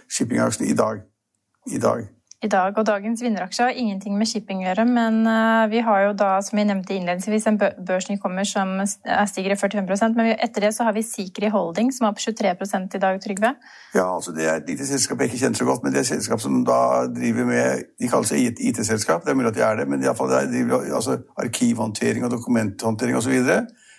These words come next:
Speaker 1: En form for I T, og de har da kjøpt et selskap av staten for en milliard kroner, og en, men markedet må da mene at dette er kanonkjøp, siden da selv i det, dette selskapet går opp så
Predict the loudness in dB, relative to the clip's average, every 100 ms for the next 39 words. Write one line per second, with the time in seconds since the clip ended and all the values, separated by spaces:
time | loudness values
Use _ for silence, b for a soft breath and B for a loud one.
0 | b b _ _ -2 2 2 2 0 2
1 | 2 0 -2 -2 0 2 0 0 0 0
2 | 0 -2 -2 -2 -2 -2 -2 2 2 0
3 | -4 -4 0 2 2 2 2 0 0 0
4 | 0 -2 -6 B B B B 0 0 2
5 | 0 2 0 0 -2 -2 0 0 -2 -4
6 | -4 -4 -2 0 2 2 0 0 2 0
7 | 0 0 2 0 -2 -10 -12 -12 -12 -14
8 | -6 -2 0 0 0 -2 -2 -4 -4 -6
9 | -4 -2 0 0 0 0 0 0 0 2